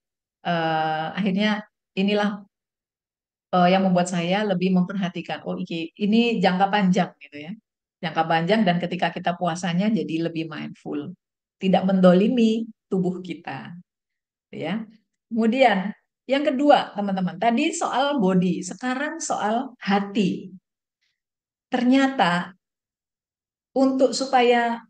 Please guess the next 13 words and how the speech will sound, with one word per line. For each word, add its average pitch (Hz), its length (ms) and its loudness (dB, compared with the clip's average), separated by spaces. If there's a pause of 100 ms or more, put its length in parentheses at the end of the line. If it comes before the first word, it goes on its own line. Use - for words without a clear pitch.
kita 254 480 0
mendapatkan 208 720 2 (480)
denyumi 240 640 4
kita 180 480 -4 (240)
di 175 160 -4
waktu 175 240 -4
puasa, 185 520 -4 (600)
kita 233 240 -2
harus 214 380 0
naikkan 214 480 0
level 196 580 0
puasa 151 320 -6
kita. 143 320 -14